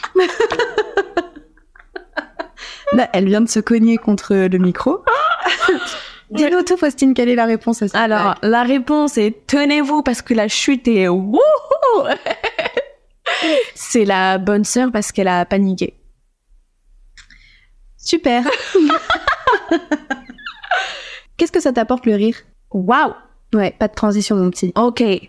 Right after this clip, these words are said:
Speaker 2: Euh, qu'est-ce que ça m'apporte le rire ? C'est une bonne question. Bah, de la joie. Bonjour, bonjour, les ondes.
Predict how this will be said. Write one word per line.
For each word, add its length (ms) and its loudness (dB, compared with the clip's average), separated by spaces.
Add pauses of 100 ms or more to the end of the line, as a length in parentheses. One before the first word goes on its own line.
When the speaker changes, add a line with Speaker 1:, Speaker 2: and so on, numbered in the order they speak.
(380)
Speaker 2:
Euh, 160 2
qu'est-ce 200 -2
que 100 0
ça 120 -2
m'apporte 260 -2
le 80 2
rire ? 100 0
C'est 100 -2
une 60 2
bonne 140 0
question. 360 -4 (880)
Bah, 100 0
de 120 -2
la 80 2
joie. 220 0 (340)
Bonjour, 360 0
bonjour, 440 2
les 400 2
ondes. 240 0